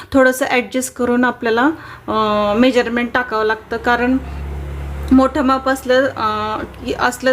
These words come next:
तरी अस्तर हे सेमच एका मापाचं येत असतं, त्यामुळे छोटं माप मोठं माप असेल त्याप्रमाणे आपल्याला कटिंग करावं लागतं. कटोरी नेहमी ही थोडीशी तिरकीच ठेवायची आहे,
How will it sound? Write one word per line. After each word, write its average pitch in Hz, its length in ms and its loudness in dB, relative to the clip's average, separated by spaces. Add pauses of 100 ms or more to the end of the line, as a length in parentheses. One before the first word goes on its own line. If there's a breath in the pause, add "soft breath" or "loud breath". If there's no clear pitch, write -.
तरी 262 160 2
अस्तर 262 440 0
हे 285 240 2
सेमच 285 500 2
एका 247 280 0
मापाचं 233 440 -2
येत 240 200 0
असतं, 226 360 -4 (380 loud breath)
त्यामुळे 247 360 2 (100)
छोटं 254 260 4
माप 240 240 0
मोठं 247 380 0
माप 240 220 0
असेल 247 340 2
त्याप्रमाणे 247 520 0
आपल्याला 226 480 0 (380 loud breath)
कटिंग 247 300 4
करावं 226 240 2
लागतं. 214 400 -4 (440 loud breath)
कटोरी 302 380 2
नेहमी 302 340 6
ही 294 220 4
थोडीशी 269 440 0
तिरकीच 254 400 -4
ठेवायची 233 440 0
आहे, 220 280 -2